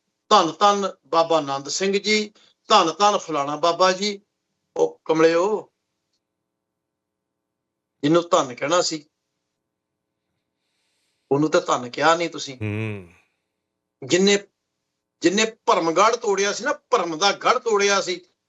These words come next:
Speaker 1: ਆਲਾਵੰਤੀ ਇਹ ਭਰਮ ਹੈ, ਇਹ ਜਿਹੜਾ ਉੱਚੇ, ਉੱਚੀ ਕੁਲ ਹੋਣ ਦਾ ਜਿਹੜਾ ਭਰਮ ਤੋੜਿਆ ਸੀ, ਉਹ ਕਿਹਨੇ ਤੋੜਿਆ ਸੀ? ਉਹ ਬੇਦੀਆਂ ਦੇ ਘਰ ਪੈਦਾ ਹੋਏ। ਗੁਰੂ ਨਾਨਕ ਨੇ ਜਦੋਂ ਮਰਦਾਨੇ ਨੂੰ ਨਾਲ ਲਿਆ ਸੀ ਨਾ, ਇੱਕ ਬੜੀ ਖੂਬਸੂਰਤ ਕਹਾਣੀ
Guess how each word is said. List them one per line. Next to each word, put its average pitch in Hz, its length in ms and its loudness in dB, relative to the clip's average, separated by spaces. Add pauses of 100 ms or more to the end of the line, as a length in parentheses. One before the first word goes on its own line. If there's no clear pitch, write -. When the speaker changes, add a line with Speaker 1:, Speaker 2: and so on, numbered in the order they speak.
Speaker 1:
ਆਲਾਵੰਤੀ 214 680 -2
ਇਹ 240 240 -2
ਭਰਮ 202 380 -4
ਹੈ, - 260 -2 (280)
ਇਹ 185 40 0
ਜਿਹੜਾ 220 340 2 (280)
ਉੱਚੇ, 277 340 0 (360)
ਉੱਚੀ 247 300 -10
ਕੁਲ 220 220 -4
ਹੋਣ 202 240 -2
ਦਾ 208 80 -2
ਜਿਹੜਾ 220 160 4
ਭਰਮ 196 340 -2
ਤੋੜਿਆ 190 420 4
ਸੀ, 175 180 -6 (420)
ਉਹ 165 120 0
ਕਿਹਨੇ 214 200 4
ਤੋੜਿਆ 180 340 6
ਸੀ? 156 260 -4 (320)
ਉਹ 170 180 0
ਬੇਦੀਆਂ 156 380 4
ਦੇ 180 120 2
ਘਰ 165 240 2
ਪੈਦਾ 147 360 2
ਹੋਏ। 143 280 2 (1000)
ਗੁਰੂ 151 180 4
ਨਾਨਕ 143 340 2
ਨੇ 156 160 2
ਜਦੋਂ 139 340 -4
ਮਰਦਾਨੇ 131 420 0
ਨੂੰ 156 160 4
ਨਾਲ 123 240 2
ਲਿਆ 135 220 4
ਸੀ 143 120 -4
ਨਾ, 180 160 -8 (180)
ਇੱਕ 156 80 -2
ਬੜੀ 175 160 4
ਖੂਬਸੂਰਤ 190 540 -2
ਕਹਾਣੀ 143 480 -2